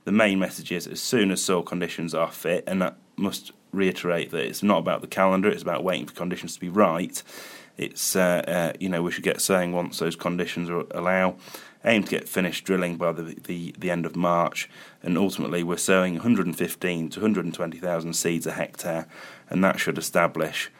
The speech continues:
the target, uh, plant population of a hundred thousand plants. And then, simple as that, once it's drilled,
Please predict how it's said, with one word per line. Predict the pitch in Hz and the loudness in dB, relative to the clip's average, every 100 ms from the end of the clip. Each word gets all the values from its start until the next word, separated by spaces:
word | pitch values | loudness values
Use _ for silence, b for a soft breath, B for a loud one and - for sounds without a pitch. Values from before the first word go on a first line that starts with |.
| - | -12
the | 107 | -10
target, | - 110 95 85 - - - 87 | 0 4 4 2 -8 -8 -6 -2
uh, | 82 78 - | 0 0 -4
plant | - 90 87 | -2 -2 -2
population | 82 87 85 80 85 | -6 0 0 -2 -6
of | |
a | 82 | -2
hundred | 101 85 76 | 0 0 -2
thousand | 87 80 82 80 | -4 -4 -6 0
plants. | 113 123 123 - - B B B B B B B | 2 2 0 -8 -12 B B B B B B B
And | 98 | 4
then, | 110 117 117 - | 6 6 2 -2
simple | 135 123 123 | 2 2 2
as | 113 | 4
that, | 127 131 117 | 4 4 2
once | 117 107 | 0 -2
it's | - | 0
drilled, | 135 135 135 135 | 6 6 6 0